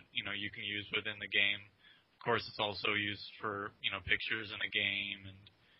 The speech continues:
um, you know, some basic, like, uh, you know,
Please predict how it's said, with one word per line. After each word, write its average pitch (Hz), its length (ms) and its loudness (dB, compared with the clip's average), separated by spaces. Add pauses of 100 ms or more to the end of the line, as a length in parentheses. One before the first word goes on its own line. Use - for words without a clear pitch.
(400)
um, 98 260 6 (840)
you 113 80 -4
know, 98 100 2 (380)
some 113 160 8
basic, 107 440 12
like, 101 300 4
uh, 101 460 2 (1800)
you 107 80 2
know, 101 80 6